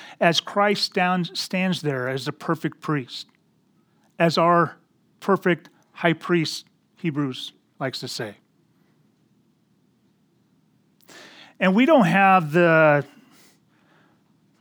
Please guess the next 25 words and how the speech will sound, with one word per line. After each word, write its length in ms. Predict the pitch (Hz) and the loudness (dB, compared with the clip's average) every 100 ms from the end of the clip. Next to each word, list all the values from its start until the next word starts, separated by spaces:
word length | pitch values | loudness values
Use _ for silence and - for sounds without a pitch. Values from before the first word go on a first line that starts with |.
| _ - | _ -4
tahor, 460 | 175 147 185 180 | -2 0 2 2
tamei, 460 | 165 160 165 165 160 | 0 -2 0 2 2
the 120 | 147 | -2
clean, 400 | 139 170 170 170 | -4 0 2 2
unclean 480 | - 170 170 180 170 | 0 0 0 -2 -2
requirements 640 | 151 151 160 156 147 - - _ | -2 0 0 0 -2 -8 -14 _
that 160 | 156 | -4
the 100 | 151 | -4
Jews 320 | 139 151 147 - | -6 -4 -6 -6
did 300 | 123 107 - _ _ _ _ _ _ _ _ _ _ _ _ _ _ _ - | -12 -12 -20 _ _ _ _ _ _ _ _ _ _ _ _ _ _ _ -14
and 100 | 143 | -12
still 220 | - 156 | -6 -6
do. 260 | 123 139 101 _ _ _ _ _ _ _ _ _ _ | -4 -6 -8 _ _ _ _ _ _ _ _ _ _
We 200 | 160 202 | 0 4
don't 200 | 220 208 | 4 4
have 240 | 151 196 | 4 2
those 280 | 175 175 151 | 2 0 -2
requirements 540 | 156 - 165 156 147 - | -6 -2 0 0 -2 -4
as, 160 | 139 | -4
as 200 | - 151 | -4 -6
Christians. 720 | - - 151 - 139 214 - - - - - _ _ _ _ | -4 -4 -4 -6 -12 -10 -10 -12 -20 -20 -20 _ _ _ _
But 120 | 180 | -2
why 460 | 165 165 202 220 226 | 0 0 2 2 2
is 260 | 220 185 | 2 0
feeling 420 | - 185 196 190 | -2 0 2 2